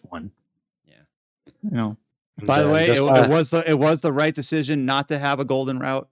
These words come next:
Speaker 3: in that game. I will, I will
Speaker 2: Yeah,
Speaker 3: stand by that
Speaker 2: now
Speaker 3: until
Speaker 2: they,
Speaker 3: I die.
Speaker 2: now they can sell you their,
Speaker 4: The
Speaker 2: their
Speaker 4: golden
Speaker 2: golden
Speaker 4: route,
Speaker 2: route for
Speaker 4: yeah,
Speaker 2: sixty
Speaker 4: sixty,
Speaker 2: bucks.
Speaker 4: yeah.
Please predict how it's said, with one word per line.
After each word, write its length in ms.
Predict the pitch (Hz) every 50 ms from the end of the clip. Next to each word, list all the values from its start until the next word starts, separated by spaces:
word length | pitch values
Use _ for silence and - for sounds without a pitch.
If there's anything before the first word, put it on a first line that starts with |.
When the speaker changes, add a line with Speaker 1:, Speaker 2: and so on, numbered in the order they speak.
| _ _ _ _ _ _ _ _ _ _ -
Speaker 3:
in 80 | 135 131
that 180 | 135 127 127
game. 340 | - 131 123 120 123 127 127 _ _ -
I 80 | - 107
will, 220 | 104 110 113 -
I 80 | - 113
will 220 | 110 110 107 - _ -
Speaker 2:
Yeah, 160 | 139 147 131 123
Speaker 3:
stand 200 | 110 107 123 120
by 120 | 123 120
that 140 | 117 123 117
Speaker 2:
now 160 | 120 131 139
Speaker 3:
until 180 | 123 135 143 143
Speaker 2:
they, 60 | 139
Speaker 3:
I 40 | 113
die. 280 | 120 117 120 117 113 113
Speaker 2:
now 200 | 113 117 127 135
they 160 | 143 147 147
can 180 | - 156 156
sell 260 | 147 - - 147 135 139
you 200 | 143 147 151 147
their, 460 | 139 139 131 135 135 127 127 123 - - _ - - - - - - - - - - _ _ _ _ _
Speaker 4:
The 120 | - 117 123
Speaker 2:
their 20 |
Speaker 4:
golden 320 | 120 139 156 156 143 139 131
Speaker 2:
golden 140 | 131 135 131
Speaker 4:
route, 140 | 123 117 113
Speaker 2:
route 360 | 120 123 131 139 - - -
for 80 | 139
Speaker 4:
yeah, 20 | 131
Speaker 2:
sixty 500 | - - - 156 120 123 120 127 147 131
Speaker 4:
sixty, 120 | 175 -
Speaker 2:
bucks. 240 | - - 110 107 110
Speaker 4:
yeah. 100 | 131